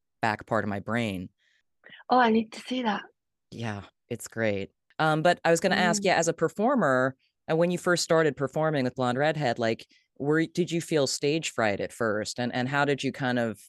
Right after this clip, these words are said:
Speaker 1: or did it always kinda come naturally to you? How did you, how have you evolved as a performer, and, and what's some of your inspiration on stage, or,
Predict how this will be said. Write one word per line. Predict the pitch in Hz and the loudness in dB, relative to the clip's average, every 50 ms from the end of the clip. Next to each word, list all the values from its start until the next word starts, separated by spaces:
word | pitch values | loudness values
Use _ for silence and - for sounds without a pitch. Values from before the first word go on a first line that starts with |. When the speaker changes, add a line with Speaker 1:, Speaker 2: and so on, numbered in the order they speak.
| _ - | _ -10
Speaker 1:
or | 127 - 143 139 139 131 127 | -6 -2 2 2 2 2 2
did | 127 139 127 | 0 2 2
it | 127 | 4
always | 127 131 135 135 131 127 | 4 4 4 4 2 0
kinda | - 143 120 117 | 0 -2 -2 -2
come | - - 117 | -2 -2 -2
naturally | 120 127 131 127 - - 110 110 | 0 0 0 0 -2 -2 -2 -2
to | 101 | -2
you? | 101 95 | -2 -4
How | 110 127 127 131 | -2 0 0 2
did | 127 123 123 117 - | 2 2 0 -2 -2
you, | 127 127 123 123 117 113 113 110 _ _ _ _ _ _ _ _ _ _ _ _ | -2 0 2 2 2 0 -2 -4 _ _ _ _ _ _ _ _ _ _ _ _
how | - 151 139 139 135 | -4 0 2 2 2
have | 123 110 | 0 0
you | 127 123 123 123 123 117 113 110 107 - | -2 0 0 2 2 2 0 -2 -4 -4
evolved | - 117 107 120 117 110 110 104 101 104 - | -4 -2 0 2 2 2 2 2 0 0 -2
as | 87 104 107 - | -2 -2 -2 -2
a | 104 | -4
performer, | 98 113 107 - - 120 113 113 113 110 107 107 104 101 | -6 -6 -8 -6 -2 -2 0 0 0 0 0 0 0 0
and, | 90 92 110 110 107 - | -2 -2 -2 -2 -2 -2
and | - 110 107 110 110 110 | -2 -2 -2 0 0 0
what's | 113 117 - - | 0 0 -2 -2
some | - 117 | -4 -4
of | 110 107 | -4 -2
your | 117 110 | -2 -2
inspiration | 110 110 107 - - 113 107 110 110 113 107 - 104 104 | -2 -4 -4 -6 -6 -2 0 0 0 0 0 -2 -4 -2
on | 104 98 95 98 | -2 -2 -4 -4
stage, | - - 117 113 110 101 95 90 87 82 - 98 | -4 -2 0 0 0 0 0 -2 -6 -6 -6 -6
or, | 101 98 | -6 -6